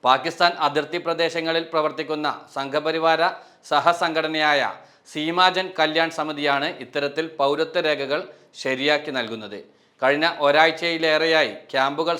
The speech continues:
സംഘടിപ്പിച്ച് സീമാജൻ കല്യാൺ സമിതി പൗരത്വ സർട്ടിഫിക്കറ്റ് നൽകുന്നതായാണ് ദി ഹിന്ദു റിപ്പോർട്ട് ചെയ്തത്. പുതിയ നിയമപ്രകാരം പ്രാദേശിക പൂജാരിമാർക്കും മതപുരോഹിതർക്കും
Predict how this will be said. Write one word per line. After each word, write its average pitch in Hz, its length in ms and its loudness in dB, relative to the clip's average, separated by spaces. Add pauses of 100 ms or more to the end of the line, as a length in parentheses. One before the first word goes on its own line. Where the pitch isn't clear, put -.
സംഘടിപ്പിച്ച് 147 580 -6 (420)
സീമാജൻ 160 520 0 (120)
കല്യാൺ 156 320 2 (100)
സമിതി 156 320 -4 (120)
പൗരത്വ 143 460 -2
സർട്ടിഫിക്കറ്റ് 147 520 -6
നൽകുന്നതായാണ് 143 760 0 (460)
ദി 156 140 -2
ഹിന്ദു 143 320 -4 (200)
റിപ്പോർട്ട് 135 440 -6
ചെയ്തത്. 101 320 -10 (300)
പുതിയ 180 260 2 (160)
നിയമപ്രകാരം 190 720 4 (220)
പ്രാദേശിക 180 580 4 (160)
പൂജാരിമാർക്കും 175 840 2 (420)
മതപുരോഹിതർക്കും 165 1000 0